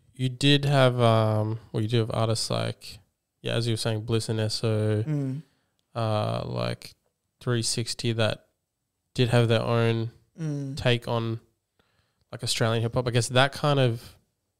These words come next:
Speaker 1: genre sort of died off a little bit.
Speaker 2: For
Speaker 1: You,
Speaker 2: sure,
Speaker 1: you are
Speaker 2: for
Speaker 1: seeing
Speaker 2: sure.
Speaker 1: more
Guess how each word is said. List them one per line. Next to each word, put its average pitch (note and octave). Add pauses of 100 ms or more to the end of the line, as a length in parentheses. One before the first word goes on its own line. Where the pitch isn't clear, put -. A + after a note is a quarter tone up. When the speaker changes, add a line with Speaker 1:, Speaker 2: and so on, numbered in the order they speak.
Speaker 1:
genre A#2+
sort C3
of G#2+
died A2+
off A2+
a -
little A2+
bit. D3+
Speaker 2:
For -
Speaker 1:
You, A#2+
Speaker 2:
sure, C#3
Speaker 1:
you B2
are A#2+
Speaker 2:
for -
Speaker 1:
seeing A#2+
Speaker 2:
sure. A2
Speaker 1:
more A2+